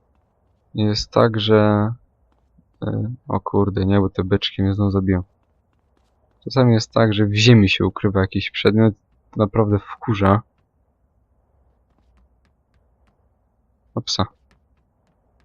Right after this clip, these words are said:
Tym, tym, tym. Może tu będzie? Nie ma. Kurde, jaka bieda, no. Nie ma nigdzie plecaka.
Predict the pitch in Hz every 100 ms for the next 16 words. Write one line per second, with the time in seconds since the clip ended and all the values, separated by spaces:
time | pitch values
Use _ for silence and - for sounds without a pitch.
0 | _ _ _ _ _ _ _ _ _ _
1 | _ _ _ _ _ _ _ _ _ -
2 | 104 - 123 127 151 147 151 156 - _
3 | _ _ - 104 101 107 110 104 117 113
4 | - 95 98 _ _ _ _ _ _ _
5 | _ _ _ _ _ _ _ _ _ _
6 | _ _ _ _ _ _ _ _ _ _
7 | _ _ _ _ _ _ _ _ _ _
8 | _ _ _ _ _ - - - 110 95
9 | - 95 95 90 92 90 95 _ _ _
10 | _ _ _ _ _ _ _ _ _ _
11 | _ _ _ _ _ - 107 113 107 104
12 | 104 - 101 101 - 98